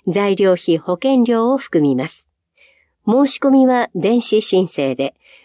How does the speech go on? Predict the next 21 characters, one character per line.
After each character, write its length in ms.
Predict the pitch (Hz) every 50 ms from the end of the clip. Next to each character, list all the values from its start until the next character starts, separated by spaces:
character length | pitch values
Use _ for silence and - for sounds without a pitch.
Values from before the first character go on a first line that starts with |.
| _ _
墨 340 | - - 226 220 226 254 247
地 120 | - 262
版 260 | 254 262 240 233 220 202
九 260 | - - 240 262 262
面 260 | 254 254 254 247 240
に 200 | 240 240 240 240 - - - _ -
二 160 | 190 190 190
次 160 | - 285 285
元 240 | 294 302 302 285 277
コ 200 | 277 277 277 269
ー 60 | 254
ド 140 | 262 226 220
が 240 | 233 240 240 220 180
掲 220 | - - 175 156
載 220 | 151 - 135 143 147
さ 140 | - -
れ 120 | 131 131 127
て 140 | - 127 131
い 100 | 127 120
ま 140 | 123 147
す。 200 | 165 - - _